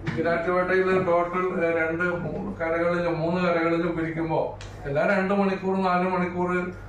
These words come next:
കളക്ഷന് വേണ്ടി ഇറങ്ങിയിട്ടാണ് ഈ സംഖ്യ എല്ലാം സ്വരൂപിക്കാൻ കഴിഞ്ഞത്. ഇതിനു വേണ്ടി പ്രവർത്തിച്ച മഹല്ല് ഭാരവാഹികൾ,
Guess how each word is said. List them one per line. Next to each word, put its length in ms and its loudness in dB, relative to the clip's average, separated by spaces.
കളക്ഷന് 380 0
വേണ്ടി 260 0
ഇറങ്ങിയിട്ടാണ് 600 0
ഈ 20 -2
സംഖ്യ 400 -2
എല്ലാം 340 0
സ്വരൂപിക്കാൻ 540 -4
കഴിഞ്ഞത്. 640 -6
ഇതിനു 240 0
വേണ്ടി 300 2
പ്രവർത്തിച്ച 640 0
മഹല്ല് 480 2
ഭാരവാഹികൾ, 800 0